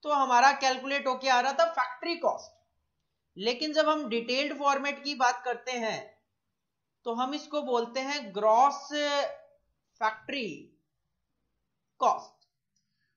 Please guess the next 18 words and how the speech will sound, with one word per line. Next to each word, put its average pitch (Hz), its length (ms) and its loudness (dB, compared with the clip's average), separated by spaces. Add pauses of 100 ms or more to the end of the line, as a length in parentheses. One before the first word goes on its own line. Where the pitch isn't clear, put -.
ग्रॉस 247 420 2
इसको 330 260 -2
इसलिए 302 360 -2
बोला 262 240 4
जाता 254 340 4
है, 208 200 2 (520)
दो 277 300 4
वर्ड 302 240 10
होते 285 240 6
हैं, 294 80 2
एक 294 120 -6
होता 285 200 2
है 294 120 2
ग्रॉस, 226 480 4 (480)
एक 277 180 -2
होता 262 200 0
है 311 120 4
नेट। 202 220 -8